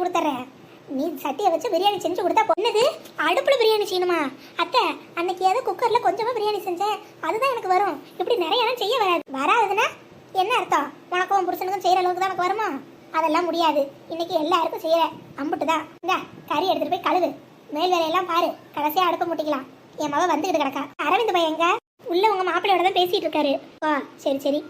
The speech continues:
போய் கொஞ்சம் கோழி கறி எடுத்துட்டு வர சொல்றேன். அத்தை, எதுக்கு தே? அதான் இப்பதான் செலவு பண்ணி மட்டன் வாங்கி வச்சிருக்கீங்கல்ல, பத்தாதா? கோழி கறி வேற எடுக்கணுமா? ஏண்டி, உங்க அப்பா வீட்டு காசுல எடுக்கிறான்? என் மகன் ஏன் சொன்னா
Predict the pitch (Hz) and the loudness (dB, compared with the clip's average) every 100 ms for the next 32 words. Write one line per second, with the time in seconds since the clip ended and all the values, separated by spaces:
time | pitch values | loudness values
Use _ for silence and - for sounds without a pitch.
0 | - - - 285 330 277 285 330 320 - | -14 -20 -4 -2 0 -2 0 0 0 -6
1 | - - - - - 180 214 359 359 330 | -20 -20 -20 -20 -6 0 2 2 2 2
2 | - 302 285 277 247 - 339 330 415 320 | 2 0 0 -2 -4 -6 -6 -2 2 2
3 | 427 - 330 403 466 370 466 427 392 494 | 2 2 4 4 4 2 2 2 4 4
4 | 381 349 415 381 440 349 440 359 381 370 | 2 2 4 2 0 0 0 2 2 2
5 | 359 339 311 381 359 330 427 311 330 - | 0 0 2 2 2 0 2 4 2 2
6 | - - 403 415 330 349 349 339 339 285 | -6 0 2 4 4 4 4 2 0 2
7 | 320 285 - - - 349 453 302 - - | 0 -4 -10 -20 -4 0 2 0 -4 -16
8 | - 320 302 370 302 415 415 381 359 381 | -12 -6 -2 0 2 2 2 0 2 2
9 | 359 466 415 294 - - - - - 302 | 2 2 2 0 -10 -20 -20 -20 -6 -2
10 | 370 339 392 392 330 359 359 440 | 0 2 0 0 0 0 0 0